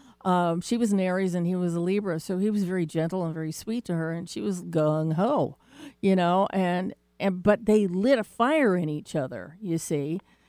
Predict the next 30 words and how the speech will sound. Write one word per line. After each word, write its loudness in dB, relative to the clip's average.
You 0
know, -2
the -2
opposite 0
always 0
seems -4
to -10
do -4
that, -6
where -2
you -4
don't 0
have -6
something -8
in -6
your -6
chart, -8
the 0
other 2
person -2
will 0
make -2
up -4
for -4
it, -8
will -4
bring -4
in -2
that -6
extra, -10